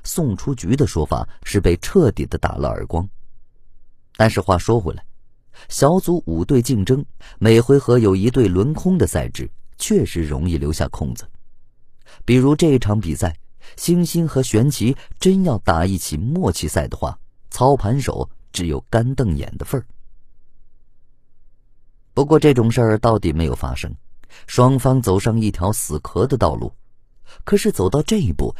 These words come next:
星星战队的心理优势就已经相当明显了。团队赛从一开始就是他们必然要拿下胜利的环节，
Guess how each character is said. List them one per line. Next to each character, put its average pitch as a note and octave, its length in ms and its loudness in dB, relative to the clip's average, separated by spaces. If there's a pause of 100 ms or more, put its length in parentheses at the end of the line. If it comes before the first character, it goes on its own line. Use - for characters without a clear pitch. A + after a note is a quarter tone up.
(160)
星 C3+ 320 0
星 C#3 240 0
战 C3 180 2
队 F#2+ 140 2
的 D#2+ 100 -2
心 B2+ 260 0
理 C#2+ 140 -4
优 B2+ 200 0
势 - 220 -6 (240)
就 G2 180 0
已 - 140 -8
经 - 160 -8
相 A2+ 360 2
当 G2+ 160 0
明 D#2 200 -2
显 - 220 -8
了。 - 140 -20 (2250)
团 A2 280 2
队 D3+ 200 2
赛 - 240 -4 (440)
从 C#3 220 4
一 D#3 160 2
开 D3+ 240 4
始 G#2 200 2
就 A2+ 140 2
是 G#2 140 0
他 G#2+ 140 0
们 G2 200 0
必 E3 200 0
然 D#2+ 260 0
要 E2 140 0
拿 D2 240 0
下 D#2+ 140 -2
胜 A2 300 0
利 C#2+ 100 -4
的 - 100 -6
环 B1 200 -8
节， - 200 -14